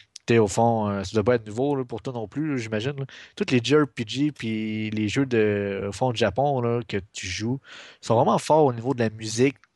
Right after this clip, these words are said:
des soundtracks. Euh, fait que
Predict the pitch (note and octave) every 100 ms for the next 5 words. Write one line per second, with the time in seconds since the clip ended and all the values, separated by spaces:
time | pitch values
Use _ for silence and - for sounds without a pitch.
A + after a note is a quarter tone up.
0 | _ A2+ - A2+ - A#2+ A#2+ - _ _
1 | _ _ _ _ - F#2 F#2 F#2 F2+ F2
2 | F2 E2 - - _ _ _ - A#2 A#2